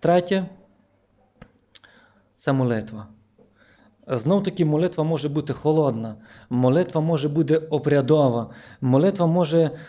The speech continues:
не мати в собі, знаєте, ніякої перемоги. Молитва може бути просто завченими словами. Ти просто прийшов,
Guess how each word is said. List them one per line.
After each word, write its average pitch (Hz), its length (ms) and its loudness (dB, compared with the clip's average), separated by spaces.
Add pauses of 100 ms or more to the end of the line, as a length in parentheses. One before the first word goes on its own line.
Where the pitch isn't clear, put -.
(160)
не 139 220 0
мати 196 300 0
в 143 80 -6
собі, 165 300 -4
знаєте, 170 380 -2
ніякої 160 440 0
перемоги. 143 680 -2
Молитва 170 360 -2
може 160 260 0
бути 160 260 -2
просто 196 560 -2
завченими 160 640 -2
словами. 139 600 -2 (560)
Ти - 100 -6
просто 190 280 0
прийшов, 185 580 0